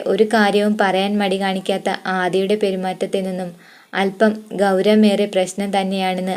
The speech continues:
അയാൾക്കും ബോധ്യമായി. അവനെ തൻ്റെ നേർക്ക് തിരിച്ചു പിടിച്ചുകൊണ്ട് അയാൾ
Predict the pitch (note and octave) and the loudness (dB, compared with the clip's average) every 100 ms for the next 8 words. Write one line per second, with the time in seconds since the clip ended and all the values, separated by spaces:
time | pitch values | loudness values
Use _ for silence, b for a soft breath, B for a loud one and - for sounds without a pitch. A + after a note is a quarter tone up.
0 | - F#3 F3+ F3+ G3+ F#3 F3+ F3 F3+ F3 | -4 -4 -4 -4 -2 2 2 2 -2 -2
1 | F3 E3 - _ _ _ _ _ _ _ | -2 -4 -10 _ _ _ _ _ _ _
2 | _ b b b b G#3 G#3+ A3+ C4 B3+ | _ b b b b 4 6 8 6 4
3 | A3+ A#3+ A#3+ A3+ G#3+ A3+ G#3 F#3+ F#3+ G#3 | 4 4 4 2 2 2 0 0 -2 -2
4 | G#3 G3+ G#3 F#3+ G3 G3 | -2 0 0 2 2 2